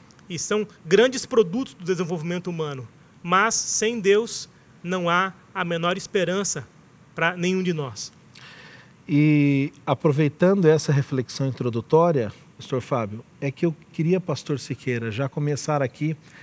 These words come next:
Speaker 2: fazendo a primeira pergunta pro senhor. Nós não vamos retomar agora,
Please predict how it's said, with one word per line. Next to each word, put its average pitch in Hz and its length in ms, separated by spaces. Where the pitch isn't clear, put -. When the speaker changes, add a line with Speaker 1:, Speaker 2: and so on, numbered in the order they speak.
Speaker 2:
fazendo 156 380
a 165 40
primeira 165 380
pergunta 151 540
pro 135 160
senhor. 117 360
Nós 175 180
não 226 100
vamos 214 220
retomar 135 440
agora, 120 460